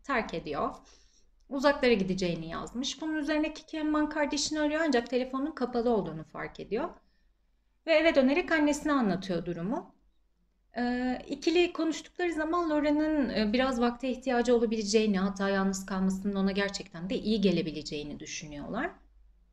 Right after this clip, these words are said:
Bunun sonrasında da aslında Laura'yı arayarak çok fazla rahatsız etmek istemiyorlar ve onu aramıyorlar.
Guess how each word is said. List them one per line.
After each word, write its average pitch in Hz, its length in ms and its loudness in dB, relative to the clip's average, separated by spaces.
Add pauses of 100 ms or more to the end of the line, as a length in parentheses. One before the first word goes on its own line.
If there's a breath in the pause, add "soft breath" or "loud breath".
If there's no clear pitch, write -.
(400)
Bunun 339 160 -2
sonrasında 320 600 0
da 277 60 2
aslında 277 400 2
Laura'yı 269 300 6
arayarak 247 460 4
çok 269 180 -8
fazla 240 260 2
rahatsız 247 420 0
etmek 269 440 -2
istemiyorlar 240 880 -2
ve 262 120 0
onu 247 380 2
aramıyorlar. 208 680 2